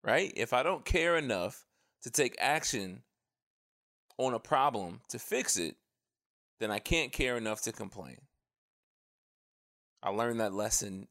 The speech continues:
in that moment. I also learned that there are some other things that when I thought about fixing them, when I thought about being a part of it, I got really excited about it.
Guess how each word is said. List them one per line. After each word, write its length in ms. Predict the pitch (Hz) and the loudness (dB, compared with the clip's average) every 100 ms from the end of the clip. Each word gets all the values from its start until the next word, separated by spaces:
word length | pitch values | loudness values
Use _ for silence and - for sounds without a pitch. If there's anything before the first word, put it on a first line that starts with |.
| _ - | _ -10
in 140 | 101 | -6
that 140 | 92 | -4
moment. 360 | 87 78 58 60 _ _ _ _ _ _ - | -6 -10 -12 -20 _ _ _ _ _ _ -4
I 140 | 117 | 0
also 380 | 160 254 - 143 | 2 0 2 0
learned 500 | 117 101 98 107 147 185 _ _ _ _ _ _ - | 2 0 0 -2 -6 -16 _ _ _ _ _ _ -2
that 320 | 104 143 165 - | 2 2 -2 -6
there 100 | 101 | -2
are 40 | |
some 200 | 107 107 | 0 2
other 180 | 110 143 | 0 0
things 540 | 151 104 113 151 - - _ _ _ _ _ | -2 -2 -2 -4 -8 -10 _ _ _ _ _
that 100 | 110 | -2
when 140 | 107 117 | 2 2
I 80 | 113 | 4
thought 220 | 113 104 | 4 4
about 320 | 104 92 - | 4 0 0
fixing 300 | 117 - 110 | -2 0 -2
them, 160 | 110 107 | 0 0
when 100 | 107 | -4
I 40 | |
thought 200 | - 104 | -2 0
about 240 | 104 95 | 2 2
being 200 | 107 107 104 | 0 -2 -2
a 40 | |
part 260 | - 92 95 | 0 2 2
of 160 | 107 | 0
it, 120 | 139 - _ _ _ _ _ | -2 -6 _ _ _ _ _
I 60 | 117 | -2
got 220 | 143 110 | 0 0
really 540 | 92 92 120 143 143 139 | -2 -4 -2 0 -2 -2
excited 460 | - 151 170 120 | 0 0 0 -2
about 280 | 82 76 | -8 -10
it. 100 | 52 | -10